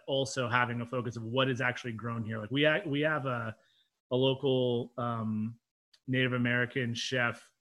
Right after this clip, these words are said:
who is recreating recipes from the, like, he is a member of the local tribe here in, I believe, like, the Berkeley area, like, with the indigenous people of this land. And he's actually creating, like,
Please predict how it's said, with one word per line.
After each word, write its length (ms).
who 180
is 260
recreating 1040
recipes 600
from 380
the, 80
like, 120
he 120
is 100
a 60
member 300
of 180
the 40
local 320
tribe 380
here 240
in, 220
I 60
believe, 360
like, 200
the 120
Berkeley 440
area, 320
like, 120
with 120
the 100
indigenous 480
people 300
of 140
this 220
land. 260
And 80
he's 200
actually 320
creating, 400
like, 160